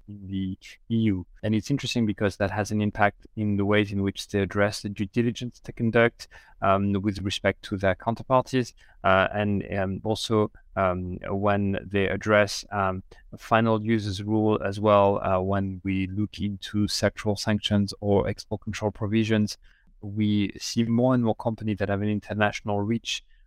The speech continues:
um, abide by U S or U K standards when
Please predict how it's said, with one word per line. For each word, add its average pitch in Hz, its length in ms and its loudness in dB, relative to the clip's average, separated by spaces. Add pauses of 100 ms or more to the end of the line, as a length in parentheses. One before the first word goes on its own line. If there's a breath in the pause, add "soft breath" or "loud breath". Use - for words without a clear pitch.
um, 101 480 0
abide 110 480 4
by 101 300 2
U 107 200 2
S 104 180 0
or 104 60 -4
U 101 140 0
K 104 180 -6
standards 107 540 0
when 101 280 0